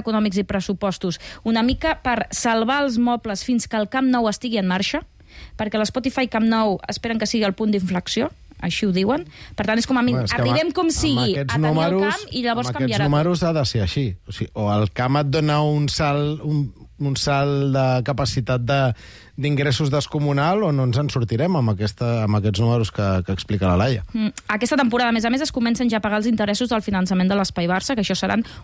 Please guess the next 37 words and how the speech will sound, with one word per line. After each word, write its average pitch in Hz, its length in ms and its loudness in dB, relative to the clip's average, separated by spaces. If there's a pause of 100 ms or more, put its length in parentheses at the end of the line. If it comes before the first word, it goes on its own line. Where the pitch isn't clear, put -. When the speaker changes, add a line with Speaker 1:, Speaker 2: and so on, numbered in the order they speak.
Speaker 1:
uns 220 240 2
noranta 202 320 2
milions 202 400 2
per 214 160 -2
temporada, 196 480 0
que 202 260 -4
ja 214 220 2
entren 226 320 2
a 214 80 2
l'exercici. 185 640 0
Fins 202 160 2
ara 214 140 2
era 277 100 2 (240)
separat. 196 560 -2
Una 185 160 -2
cosa 214 160 0
Espai 247 320 0
Barça 262 240 0
i 269 80 2
una 226 80 4
altra 139 140 2
Speaker 2:
Mm. 120 100 4
Speaker 1:
cosa 233 80 0
exercici 202 400 -2
econòmic 202 260 2
del 180 140 2
club. 175 220 -2 (260)
Ara 233 240 0
ja 220 100 0
s'inclouen 196 540 0
aquestes 175 400 -6
despeses 202 480 -2
de 202 200 0
noranta 208 460 2
milions 190 540 2
d'euros 190 280 0
d'interessos 185 520 0